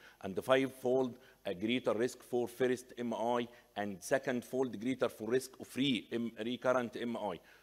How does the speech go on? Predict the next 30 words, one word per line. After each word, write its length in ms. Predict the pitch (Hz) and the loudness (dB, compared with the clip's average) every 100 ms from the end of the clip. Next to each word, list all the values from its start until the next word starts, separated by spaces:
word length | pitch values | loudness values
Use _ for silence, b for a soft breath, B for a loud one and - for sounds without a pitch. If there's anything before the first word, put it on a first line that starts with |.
| b | b
twofold 400 | 151 143 147 143 | -2 0 0 2
higher 260 | 123 135 131 | 2 4 4
risk 220 | 131 135 - | 2 0 -6
of 100 | 127 131 | -6 -8
stroke. 460 | - 127 117 - B B B | -6 -2 -2 -4 B B B
So, 360 | - 139 156 B B - | 0 2 0 B B -6
uh, 160 | 107 | -6
diabetes 640 | 110 110 104 135 139 139 - | 0 0 2 0 -2 -4 -4
is 200 | 110 107 | -6 -2
a 80 | 101 | 0
worldwide 640 | 117 143 131 117 131 127 95 | 4 4 2 4 6 4 0
disease, 460 | 104 123 139 131 - B | -6 -2 0 -2 -6 B
increasing 580 | 104 - 107 131 120 107 | -8 -2 2 2 2 -2
in 160 | 95 101 | -4 -2
number, 400 | 123 135 143 131 B | 2 6 6 4 B
have 240 | - 120 110 | 4 4 4
a 60 | 98 | 2
lot 240 | 131 - 107 | 2 0 -6
of, 260 | - - | -8 -6
uh, 60 | - | 0
uh, 640 | 104 - 104 104 104 104 98 | 2 4 4 4 4 4 4
pathways, 640 | 131 127 117 131 139 127 - B - | 0 2 4 4 4 0 -8 B -4
and 260 | 110 110 | -2 0
have 360 | 104 104 135 135 113 | 0 4 4 4 2
a 240 | 113 107 | -2 0
link 400 | 120 139 123 - - | 0 2 0 -4 -8
with, 440 | 110 123 127 92 - B - | 0 2 2 -2 -14 B 0
uh, 160 | 107 - | 2 4
other 240 | 127 120 | 6 6
disease 540 | 101 110 123 127 117 | 4 -2 2 4 2